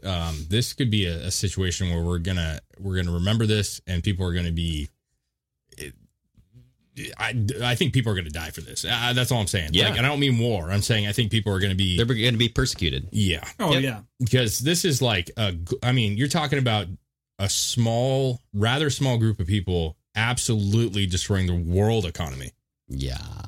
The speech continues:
Speaker 1: Like, what is worse than that? There is nothing worse than that.
Speaker 3: Well, it's like I said to Greg when we were doing our episode, I think it was that episode,
Speaker 2: Mm-hmm.
Speaker 3: the truth always comes out eventually.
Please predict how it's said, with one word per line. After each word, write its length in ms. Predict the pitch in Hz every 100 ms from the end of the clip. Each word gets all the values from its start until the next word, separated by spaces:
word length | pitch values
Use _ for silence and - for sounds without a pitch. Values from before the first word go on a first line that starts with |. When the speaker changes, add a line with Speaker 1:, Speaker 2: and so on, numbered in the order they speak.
| -
Speaker 1:
Like, 200 | 101 98
what 280 | 98 117 131
is 240 | 117 110 85
worse 340 | 87 104 101
than 120 | 80
that? 220 | 69 62 85
There 140 | 101
is 240 | 104 104
nothing 360 | 98 78 82 78
worse 200 | 65 -
than 100 | 76
that. 80 | 262
Speaker 3:
Well, 120 | 240
it's 100 | 175
like 160 | 196 160
I 80 | 131
said 360 | 156 135 120 - _ -
to 80 | -
Greg 220 | 123 127
when 140 | 131 123
we 60 | 117
were 60 |
doing 220 | 120 123
our 160 | 120 131
episode, 340 | 113 - 120
I 60 | 113
think 160 | 135 123
it 40 |
was 220 | 104 120 -
that 160 | 117 110
episode, 360 | - - 110 - _ _ 92
Speaker 2:
Mm-hmm. 160 | 101
Speaker 3:
the 100 | 147
truth 240 | - 285 175
always 340 | 165 160 127
comes 220 | 131 120
out 200 | 113 - _ _ 143
eventually. 580 | 143 156 127 98 -